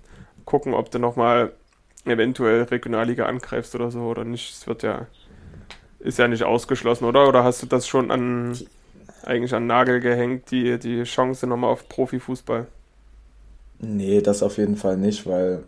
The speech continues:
Speaker 2: ja, ich, ich guck halt dann immer von Schritt zu Schritt, ne? Ich mach jetzt erstmal, äh, die Ausbildung, schau dann erstmal und vielleicht hab ich da noch Lust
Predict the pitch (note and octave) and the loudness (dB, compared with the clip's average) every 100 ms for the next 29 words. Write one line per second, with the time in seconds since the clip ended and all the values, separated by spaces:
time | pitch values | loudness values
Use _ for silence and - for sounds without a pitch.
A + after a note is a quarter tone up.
0 | - _ - - _ - G2+ G2 G2 F#2+ | -20 _ -20 -20 _ -16 -8 -2 -2 -2
1 | - _ - - G#2 - G2+ G#2 F2+ G#2 | -10 _ -20 -12 -10 -2 -2 0 0 0
2 | G2+ G2+ G2 - G#2 F#2 - G#2 G2+ F#2+ | 0 -2 -4 -4 -4 -6 -2 -4 -4 -2
3 | G#2 G2+ G#2 G#2+ - G2 G#2 G2 G2 - | -2 -2 -4 -4 -6 -6 -2 -4 -4 -16
4 | - - - - - - A2 G#2+ G#2 - | -20 -20 -20 -20 -20 -6 2 2 4 6
5 | C3+ C#3 C#3+ B2+ B2+ B2 B2 A#2+ - - | 6 6 4 6 6 4 0 -6 -18 -16
6 | - A#2+ A#2 G#2+ G#2+ A2 A#2 G#2+ G2+ G2+ | -2 0 2 2 -2 -2 -2 0 2 0
7 | G2+ G#2+ A2 A2 G#2 - G2 G#2 B2+ C3 | -2 2 4 4 -4 -4 -4 2 2 2
8 | - | -4